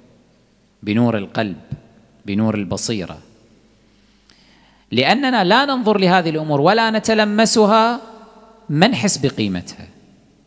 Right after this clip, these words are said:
فلا بد نضرب أمثلة، لا بد نضرب أمثلة.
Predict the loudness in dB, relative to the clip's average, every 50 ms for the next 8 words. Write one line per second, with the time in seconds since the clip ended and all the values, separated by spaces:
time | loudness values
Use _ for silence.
0 | _ _ _ 2 4 4 4 4 2 2 2 2 0 2 2 0 0 2 2 0
1 | 0 0 -4 -12 -12 -12 -14 -18 -20 -20 -20 -20 _ _ _ _ _ _ _ _
2 | _ _ -6 -4 -2 -2 0 0 0 0 -2 -4 -6 -4 -2 -2 -2 -2 -4 -12
3 | -16 -16